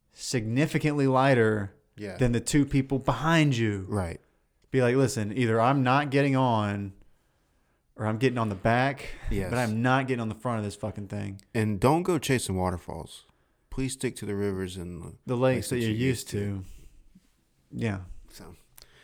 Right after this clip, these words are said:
Speaker 1: That's good advice.
Speaker 2: I, I made that up. I can't believe you finished that with me. That was
Speaker 1: I
Speaker 2: amazing.
Speaker 1: know.
Speaker 2: Are we
Speaker 1: Well,
Speaker 2: almost
Speaker 1: it just, it just seemed natural. It
Speaker 2: I
Speaker 1: flowed.
Speaker 2: Thank you. <laughs>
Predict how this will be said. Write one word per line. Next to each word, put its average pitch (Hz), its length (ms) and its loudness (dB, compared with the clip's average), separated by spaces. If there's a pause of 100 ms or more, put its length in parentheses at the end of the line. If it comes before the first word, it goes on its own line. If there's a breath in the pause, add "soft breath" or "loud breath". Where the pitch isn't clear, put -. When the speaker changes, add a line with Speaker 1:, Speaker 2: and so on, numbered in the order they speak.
(340 loud breath)
Speaker 1:
That's 131 220 0
good 190 160 2
advice. 117 440 0
Speaker 2:
I, 110 100 -2
I - 20 0
made 139 160 0
that 101 140 0
up. 95 260 -4
I 92 80 -8
can't 127 180 -6
believe 113 180 -4
you 104 120 -8
finished 110 280 -10
that 92 120 -8
with 98 160 -10
me. 87 100 -14
That 92 120 -12
was 92 160 -14
Speaker 1:
I 117 100 -4
Speaker 2:
amazing. 123 280 -4
Speaker 1:
know. 104 60 -6
Speaker 2:
Are 107 40 -4
we 117 80 -4
Speaker 1:
Well, 156 140 4
Speaker 2:
almost 165 100 2
Speaker 1:
it 160 40 2
just, 160 200 -2
it 170 100 0
just 151 240 -2
seemed 151 400 0
natural. 113 640 -4 (380)
It 117 200 -8
Speaker 2:
I - 40 -18
Speaker 1:
flowed. 113 500 -2
Speaker 2:
Thank 117 260 -16
you. 90 100 -20 (880)
<laughs> - 80 -16